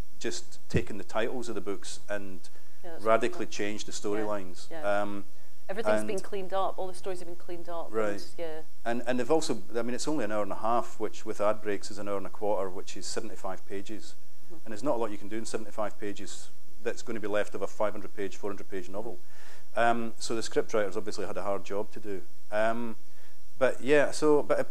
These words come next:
Speaker 1: very successful apparently. I mean,
Speaker 2: Very su-,
Speaker 1: lots
Speaker 2: it's
Speaker 1: of,
Speaker 2: very
Speaker 1: lots
Speaker 2: good,
Speaker 1: of
Speaker 2: but
Speaker 1: viewers,
Speaker 2: it's
Speaker 1: and it's sold to a lot of territories, and they're just finished making four more.
Speaker 2: Mm-hmm.
Speaker 1: So it keeps going, it keeps trundling along,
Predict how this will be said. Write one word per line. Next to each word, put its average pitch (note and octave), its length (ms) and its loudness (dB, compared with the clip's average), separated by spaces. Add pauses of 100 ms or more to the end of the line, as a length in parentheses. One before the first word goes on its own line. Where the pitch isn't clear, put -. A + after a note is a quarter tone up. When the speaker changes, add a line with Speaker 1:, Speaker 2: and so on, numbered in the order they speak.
(140)
Speaker 1:
very E3+ 200 2
successful D3+ 500 0
apparently. C3 480 0
I G#2+ 60 -2
mean, B2 80 0
Speaker 2:
Very F#4 120 0
su-, F#4 140 0
Speaker 1:
lots D#4+ 200 2
Speaker 2:
it's - 40 -2
Speaker 1:
of, D#4+ 80 2
Speaker 2:
very F#4 140 2
Speaker 1:
lots F#4 200 2
Speaker 2:
good, - 60 0
Speaker 1:
of B2 60 0
Speaker 2:
but - 40 0
Speaker 1:
viewers, D3+ 320 2
Speaker 2:
it's - 280 0
Speaker 1:
and A2+ 120 0
it's G#2+ 120 -2
sold C3 240 0
to A#2 80 0
a - 0 -
lot A2+ 100 0
of - 80 -2
territories, A2+ 460 0
and G#2+ 80 -2
they're A2 80 -2
just A2+ 240 0
finished A2+ 260 0
making G#2 220 0
four G#2 240 0
more. B2 240 -2 (180)
Speaker 2:
Mm-hmm. F#3+ 160 0 (220)
Speaker 1:
So A2 560 0
it G#2+ 120 0
keeps - 240 0
going, A#2+ 380 0
it G#2+ 80 0
keeps - 220 0
trundling G#2+ 340 0
along, B2 300 0